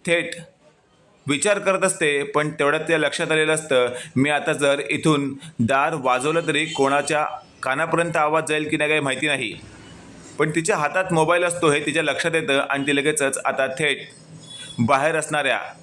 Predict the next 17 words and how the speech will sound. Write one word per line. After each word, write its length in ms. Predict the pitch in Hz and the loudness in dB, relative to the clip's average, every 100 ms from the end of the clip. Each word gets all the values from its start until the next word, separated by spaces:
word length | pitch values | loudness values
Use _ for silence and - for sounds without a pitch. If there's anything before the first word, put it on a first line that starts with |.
| - - | -20 -2
आपल्या 300 | 127 131 151 | 0 2 2
लँडलाईनवर 500 | 147 135 139 156 160 | 2 0 0 0 0
फोन 240 | 147 143 139 | 0 -2 0
करते. 540 | 139 120 113 - - - - - | 0 0 -4 -6 -14 -20 -10 -2
लगेचच 440 | 147 180 180 175 | -2 0 -2 -2
कल्पना 400 | 160 147 170 175 | -2 -2 0 0
फोन 220 | 156 151 | 2 2
उचलते. 580 | 151 151 135 123 101 - - - - - | 2 0 0 -2 -2 -10 -20 -20 -10 -2
"हॅलो, 160 | 156 | 2
कोण?" 320 | 175 175 180 196 - - - | 4 4 4 0 -10 -18 -6
त्यावर 200 | 143 143 | -2 0
लगेचच 460 | 147 147 151 147 - | 0 0 0 0 0
आता 260 | 131 123 143 | -2 2 2
सायली 260 | 139 131 139 | 2 -2 -2
म्हणत 220 | 143 147 | -2 -4
असते, 360 | 147 143 143 127 | -2 0 -2 0
"आई, 340 | 131 165 151 | -2 -2 -4